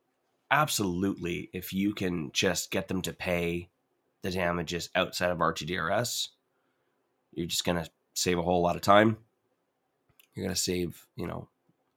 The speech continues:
the R T D R S a whole lot of time. You know, if, if, if a, if a slot opens up, then someone else is gonna get that slot and they're gonna be able to evict a tenant sooner. I mean, absolutely. Um, however,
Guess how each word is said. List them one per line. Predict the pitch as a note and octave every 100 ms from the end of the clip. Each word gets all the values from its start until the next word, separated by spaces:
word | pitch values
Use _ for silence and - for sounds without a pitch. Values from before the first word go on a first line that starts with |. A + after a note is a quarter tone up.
| _ _ _ -
the | E2
R | -
T | - F#2+
D | F#2+
R | -
S | G#2 A#2
a | A#2+
whole | A#2+ B2
lot | B2+
of | B2+
time. | B2 C3 C#3 - _ - - _ _ -
You | G2
know, | F#2
if, | G2 - -
if, | - - - -
if | - -
a, | - - -
if | -
a | -
slot | - G2 F#2+
opens | F#2 F2 F#2+ G2
up, | A#2+ -
then | F#2
someone | - G2 F2+
else | F#2 -
is |
gonna | F#2 F2+
get | F2
that | F2 D#2+
slot | - F2+ G2
and | F2+
they're | F2
gonna | F2 E2+
be |
able | E2+ D#2+
to | E2
evict | E2 F2 -
a |
tenant | E2+ F#2 E2+
sooner. | - F#2+ E2+
I | D#2+
mean, | D#2+ D#2+ - _ _ _ -
absolutely. | D#2+ - D#2+ F2+ D2 F2+ _ _ - - _ _ _ -
Um, | F#2+ F#2 -
however, | - B2+ A2+ G#2 F2 F2 -